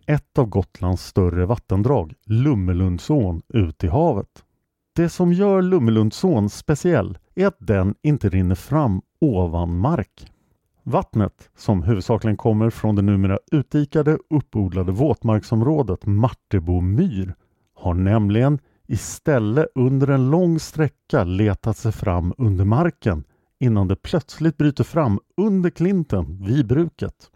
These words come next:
Vattnet forsar därefter fram via flera vattenfall innan det rinner ut i havet ett par hundra meter nedströms. Vattnet, som under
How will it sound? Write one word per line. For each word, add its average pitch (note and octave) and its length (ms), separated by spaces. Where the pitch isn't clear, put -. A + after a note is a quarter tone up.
Vattnet - 680
forsar E3 400
därefter G2+ 480
fram B2 600
via A#2 260
flera F2+ 420
vattenfall G#2 760
innan D#3 240
det D3+ 100
rinner C3+ 280
ut F2+ 260
i F2+ 40
havet D#3+ 560
ett - 160
par E2+ 280
hundra E2 380
meter E2 360
nedströms. G2+ 840
Vattnet, G#2 640
som C3+ 240
under C3+ 260